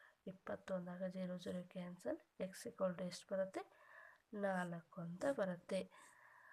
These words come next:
ಹಾಗಾದ್ರೆ ನಮ್ಗೆ ಇಲ್ಲಿ ಪ್ರಶ್ನೆಯಲ್ಲಿ ಏನ್ ಕೇಳಿದ್ದಾರೆ? ಇಂದು ಪ್ರತಿಯೊಬ್ಬರ ವಯಸ್ಸು ಎಷ್ಟು ಅಂತ ಕೇಳ್ತಾ ಇದ್ದಾರೆ. ಇವಾಗ ನಮ್ಗೆ X ವ್ಯಾಲ್ಯೂ ಸಿಕ್ಕಿದೆ. ಫೋರ್ into X ಮಾಡಿದಾಗ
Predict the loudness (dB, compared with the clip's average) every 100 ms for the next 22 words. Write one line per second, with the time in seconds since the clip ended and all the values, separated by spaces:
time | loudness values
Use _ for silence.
0 | -18 -20 -8 2 2 6 4 8 6 6
1 | 4 4 4 4 4 2 0 0 2 4
2 | 2 0 0 2 2 2 2 0 0 4
3 | 4 6 6 6 4 2 2 0 0 2
4 | 0 2 2 4 2 0 -4 -2 -2 -2
5 | -2 -2 -2 2 0 0 -4 -4 -4 0
6 | 0 0 0 -2 -2 -2 -2 0 6 6
7 | 6 2 0 -8 -4 0 0 -2 -10 -14
8 | -10 -8 -8 -12 -8 8 10 10 6 4
9 | 0 2 2 0 0 2 2 4 2 2